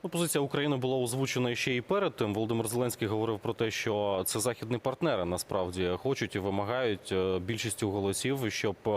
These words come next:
відбувалися якісь контакти із представниками Росії. Не Путіним, а представниками Росії. І в інтерв'ю західним змі президент сказав, що якщо світ так хоче, світ, який нам підтримує,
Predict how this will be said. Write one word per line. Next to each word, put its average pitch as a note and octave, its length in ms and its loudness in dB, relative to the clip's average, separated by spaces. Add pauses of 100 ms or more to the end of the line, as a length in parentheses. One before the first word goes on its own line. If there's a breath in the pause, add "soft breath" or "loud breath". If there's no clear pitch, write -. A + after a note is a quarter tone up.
(280 loud breath)
відбувалися G#2+ 960 0
якісь G2+ 360 0
контакти B2 760 -2
із C#3+ 260 2
представниками G#2+ 840 -2
Росії. D#2+ 520 -2
Не G2 220 -2
Путіним, A2 460 -2
а G#2 80 0
представниками G#2 720 -2
Росії. E2 520 -2
І C#3 260 0 (240 loud breath)
в A2+ 80 0
інтерв'ю B2+ 300 0
західним A2 640 0
змі C#3 400 0
президент G#2+ 400 0
сказав, G2 320 -2
що F#2+ 260 0
якщо F#2+ 680 -2
світ G#2+ 340 -2 (140)
так G2 220 0
хоче, C#3 400 -2
світ, G#2+ 300 -2
який G2+ 200 -2
нам G2 180 0
підтримує, C3+ 600 0